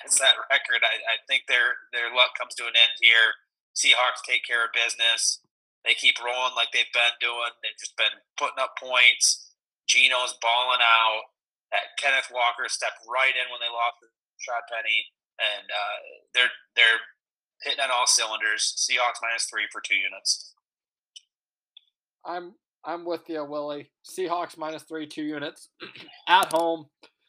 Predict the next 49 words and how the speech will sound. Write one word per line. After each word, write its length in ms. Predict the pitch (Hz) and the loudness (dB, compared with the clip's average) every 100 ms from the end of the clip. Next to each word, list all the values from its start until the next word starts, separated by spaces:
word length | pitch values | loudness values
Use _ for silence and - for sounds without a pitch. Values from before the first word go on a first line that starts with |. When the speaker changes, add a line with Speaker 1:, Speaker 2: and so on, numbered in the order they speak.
| _ - | _ -6
Speaker 2:
Giants 360 | 156 165 165 - | -2 -2 -4 -12
travel 380 | - 165 175 | -6 -4 -4
to 100 | 170 | -8
Jacksonville 640 | 147 151 147 - 151 147 135 | -6 -6 -6 -10 -12 -10 -4
last 340 | 127 120 - | -4 -4 -8
week. 300 | 135 127 - _ _ _ _ _ | -12 -12 -16 _ _ _ _ _
Then 100 | 147 | -14
they 100 | 151 | -10
go 140 | 151 151 | -6 -2
back 300 | 151 170 170 | 0 0 -2
to 80 | 175 | -8
New 80 | |
York. 340 | 160 139 139 135 - | -6 -4 -6 -8 -10
Now 200 | 147 151 | -4 -2
they 100 | 156 | -2
gotta 180 | 151 147 | -6 -6
travel 360 | - 147 139 | -6 -6 -6
all 160 | 139 147 | -10 -8
the 80 | 151 | -6
way 120 | 156 | -6
to 80 | 147 | -6
Seattle. 540 | 165 143 131 127 131 | -8 -4 -4 -6 -8
Seattle's 600 | - 139 131 139 151 135 _ _ | -12 -10 -6 -4 -6 -10 _ _
been 180 | 143 135 | -8 -8
a, 140 | 127 139 | -12 -12
a 140 | 127 123 | -12 -10
solid 480 | - 151 160 156 | -2 2 2 0
team 240 | 135 165 151 | -4 -6 -4
all 180 | 143 147 | -2 -2
year. 360 | 147 147 147 _ _ _ - | -2 -4 -6 _ _ _ -6
Pete 200 | 165 170 | -2 -2
Carroll's 420 | - 170 160 147 147 | -2 0 0 -2 -4
out 260 | 143 151 - | -4 -4 -4
to, 220 | 143 135 | -8 -8
to 120 | 135 | -8
prove 340 | 131 - 165 151 | -12 -4 -4 -4
that 180 | 147 156 | -8 -8
he 120 | 147 | -12
can 220 | - 151 | -8 -8
coach 140 | 147 | -8
a 20 | 139 | -6
good 240 | 143 147 | -6 -6
team 240 | - 147 | -8 -10
without 320 | 139 131 139 147 | -10 -8 -8 -8
Russell 320 | 147 - 143 | -10 -6 -4
Wilson, 440 | 143 139 151 139 127 | -4 -4 -8 -12 -6
build 240 | 139 131 | -6 -6
some 140 | 147 | -14
camaraderie. 760 | 135 147 139 135 135 139 135 | -14 -12 -10 -8 -6 -4 -6